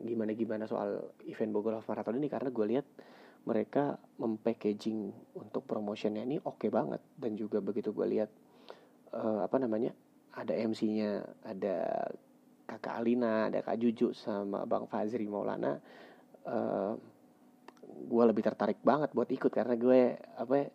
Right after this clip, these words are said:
ya, senang aja gitu ngeliat mereka bertiga nyambut gue di finish gitu ya. Dan terlebih lagi gue juga kenal dekat dengan yang mereka juga ya, senior-senior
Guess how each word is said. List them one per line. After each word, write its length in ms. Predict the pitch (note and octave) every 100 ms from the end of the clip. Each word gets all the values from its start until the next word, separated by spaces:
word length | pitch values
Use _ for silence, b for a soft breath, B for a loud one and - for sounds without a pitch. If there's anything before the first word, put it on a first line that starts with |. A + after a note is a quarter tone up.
| -
ya, 140 | B2
senang 260 | A#2 A#2+ C#3
aja 160 | E3+
gitu 160 | D#3+ D#3+
ngeliat 160 | C#3+
mereka 240 | B2+ A#2+ A#2
bertiga 320 | A#2 A#2 A#2+
nyambut 400 | B2+ B2 C3+ B2
gue 80 | A#2+
di 160 | A2+
finish 320 | A2+ A#2+ A#2+ -
gitu 160 | G#2
ya. 240 | G#2+ G#2 -
Dan 300 | G#2 G2+ -
terlebih 260 | - G#2+ A2
lagi 120 | G2+
gue 100 | A#2 A#2+
juga 240 | A2+ G#2 -
kenal 240 | - G#2 G2+
dekat 220 | G2 -
dengan 300 | - G2 F#2+
yang 40 | F#2
mereka 240 | G#2+ G#2
juga 320 | G#2+ G#2+ G#2+ G2
ya, 160 | A2 - B B B B B B
senior-senior 580 | - G#2 G#2 A2 A2 G#2+